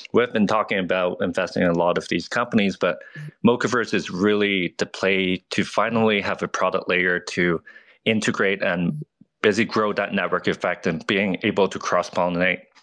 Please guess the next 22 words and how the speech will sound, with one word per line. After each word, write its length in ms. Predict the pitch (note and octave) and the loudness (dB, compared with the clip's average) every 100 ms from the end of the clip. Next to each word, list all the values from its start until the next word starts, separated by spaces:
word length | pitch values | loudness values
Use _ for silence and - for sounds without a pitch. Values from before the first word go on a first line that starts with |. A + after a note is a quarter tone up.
| - | -4
uh, 220 | G2+ F2 E2 | 0 0 0
cross-pollinate 680 | - G#2 - G#2 F#2+ F2+ F2 | 0 -2 2 2 4 2 2
users, 480 | F#2+ A2 A#2 F#2+ - - - - - | 4 4 2 0 -4 -12 -12 -12 -2
utilities, 640 | F#2 - G#2 G2 G2+ F2 | 0 2 2 2 0 0
resources 560 | F2+ - F2+ F2 F#2 | 0 2 2 2 0
across 320 | F#2 - F2+ - | -2 -2 -2 0
the 80 | |
whole 160 | - F#2+ | 0 2
network 540 | F#2 F2+ F#2 E2+ - - - - _ - | 2 0 0 -2 -4 -16 -20 -20 _ 2
with 240 | G2+ F#2+ | 4 2
the 100 | G2+ | -2
public 360 | - A#2+ C#3+ G2+ | -2 -2 -2 -2
infrastructure 600 | G#2 G#2 - G2+ - F2+ | -2 -2 -2 -2 0 0
that 200 | F2+ - | 0 0
we're 180 | G2 E2 | -2 0
building 380 | - G2+ G2+ | 0 0 2
here 300 | F2 G2 F2 | 0 0 0
with 280 | E2 F#2 E2+ - | 0 0 -2 -2
account 320 | G2+ G2+ F#2+ | -4 -2 -4
extraction 480 | - F#2+ - F#2+ F#2 | -2 -4 -2 -2 0
wallet, 400 | E2+ F2 F2 F2+ - | 2 2 2 0 -2
with 260 | F2 - | -2 -2